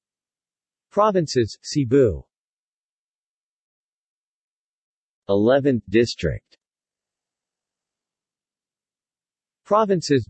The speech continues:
Bohol, Misamis, Surigao.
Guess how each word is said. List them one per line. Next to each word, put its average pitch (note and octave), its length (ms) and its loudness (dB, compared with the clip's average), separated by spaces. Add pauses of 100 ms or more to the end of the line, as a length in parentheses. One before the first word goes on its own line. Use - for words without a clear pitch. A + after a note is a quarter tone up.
Bohol, B2+ 600 2
Misamis, B2 760 -2
Surigao. A#2+ 680 0